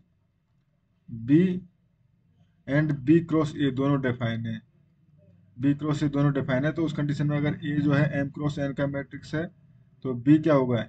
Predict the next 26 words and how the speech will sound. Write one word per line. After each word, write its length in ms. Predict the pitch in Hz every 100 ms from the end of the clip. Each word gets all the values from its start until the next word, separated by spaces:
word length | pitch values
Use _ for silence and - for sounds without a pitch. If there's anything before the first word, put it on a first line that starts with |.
| _ _ 127
N 160 | 139 135
cross 260 | 156 185 196 - _ _ _ _ _ _ _ _ _ _ - -
कुछ 160 | 151 147
सम, 280 | - 139 139
suppose 400 | - 135 156 156 -
P। 120 | 123 120 117 _ _ _ _
और 100 | 120
तो 120 | 143
इस 100 | 143
condition 360 | 151 143 147 147
में 120 | 147
यहाँ 180 | 135 123
पे 120 | 123
हमारे 240 | 143 139 135
पास, 260 | 151 175 - _ _ _ _ -
अ, 80 | 139 143 151 123
B, 160 | 120 156 160 151 - 151
B 240 | 127 156
क्या 140 | 165 156
है? 200 | 123 117 131
N 140 | 147 147
cross 340 | 143 170 196 - 247 _ _ _ _ _ _ _ _ _ _ _ _
P 140 | 156 151
का 100 | 147
matrix 480 | 135 120 120 117 -
है। 180 | 113